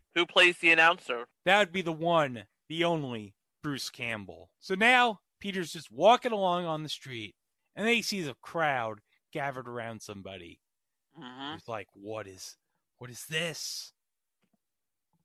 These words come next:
Speaker 2: And he finds out, "Oh my God,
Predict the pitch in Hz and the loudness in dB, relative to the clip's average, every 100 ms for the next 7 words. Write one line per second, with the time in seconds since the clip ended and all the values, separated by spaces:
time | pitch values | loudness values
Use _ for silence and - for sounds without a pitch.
0 | - - _ - 151 156 - 165 156 131 | -20 -20 _ -8 -6 -8 -8 -4 -4 -2
1 | 123 113 101 104 - _ _ _ _ _ | 0 2 2 -2 -10 _ _ _ _ _
2 | _ 151 165 143 135 151 139 123 104 | _ -6 -4 -4 -4 -2 0 -2 -6